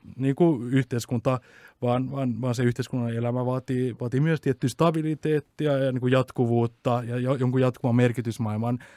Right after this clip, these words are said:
läsnäoloa. Ja tavallaan niinku mä miellän nää aiheet, aiheet niinku poliittiselle filosofialle niinku, ää, perustutkimusaiheiksi. Et,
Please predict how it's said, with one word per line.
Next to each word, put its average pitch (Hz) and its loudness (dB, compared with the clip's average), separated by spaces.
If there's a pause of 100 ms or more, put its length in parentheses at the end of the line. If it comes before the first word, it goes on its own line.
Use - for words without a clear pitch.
(160)
läsnäoloa. 120 0 (1120)
Ja 135 0
tavallaan 190 4
niinku 185 0
mä 175 2
miellän 180 4
nää 143 2
aiheet, 135 2 (520)
aiheet 165 2
niinku 123 0
poliittiselle 127 0
filosofialle 113 -4
niinku, 117 -2 (380)
ää, 120 4
perustutkimusaiheiksi. 104 -2
Et, 113 -4